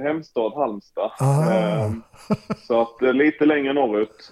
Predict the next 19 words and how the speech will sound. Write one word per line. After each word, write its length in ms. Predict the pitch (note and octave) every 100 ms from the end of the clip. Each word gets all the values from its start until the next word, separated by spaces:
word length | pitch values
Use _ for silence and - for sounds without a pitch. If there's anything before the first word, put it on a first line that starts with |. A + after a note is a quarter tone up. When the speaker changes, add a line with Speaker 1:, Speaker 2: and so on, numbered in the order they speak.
| -
Speaker 1:
eh, 280 | G#2+ G#2+ G#2+
men 200 | A2+ A#2
fortfarande 480 | - C3 B2 A2+ A2+
längs 120 | A2+
havet 340 | C3 F#2+ F2+ -
och 220 | - G#2 -
på 400 | G#2 G2+ G#2 -
västkusten, 580 | A2+ - G#2+ F2 - B1+ - - - -
ja. 60 | D#3
Speaker 2:
Just 200 | D3 F#2+
det. 100 | F#2+
Speaker 1:
Ehm, 140 | F#2+ C3
Speaker 2:
Mm. 180 | B2+ C3+ _ _ _ _ - - - - - - - _ _ _ _
Speaker 1:
men, 560 | A#2+ B2 B2 B2 B2 B2+
eh, 320 | B2 B2 A#2+ - - - -
ja, 420 | D#3 B2 C3+ E3+ - -
flyttade 480 | C#3+ C#3 - B2+ B2+
därifrån 600 | B2 A2 - B2+ A2+ A2
vid, 320 | A2+ A2 A2+